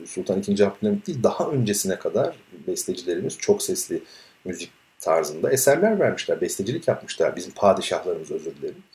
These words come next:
Besteler yapmışlar, operayı sevmişler. E, bizim bugün Cumhurbaşkanlığı Senfoni Orkestrası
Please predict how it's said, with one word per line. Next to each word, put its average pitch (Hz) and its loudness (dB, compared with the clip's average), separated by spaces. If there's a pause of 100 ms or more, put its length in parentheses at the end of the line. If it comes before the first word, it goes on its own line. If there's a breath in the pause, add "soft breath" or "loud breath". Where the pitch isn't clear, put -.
(500 loud breath)
Besteler 147 6
yapmışlar, 107 2
operayı 104 6
sevmişler. 95 2
E, - -8
bizim 98 2
bugün 101 4
Cumhurbaşkanlığı 101 4
Senfoni 101 0
Orkestrası 101 -2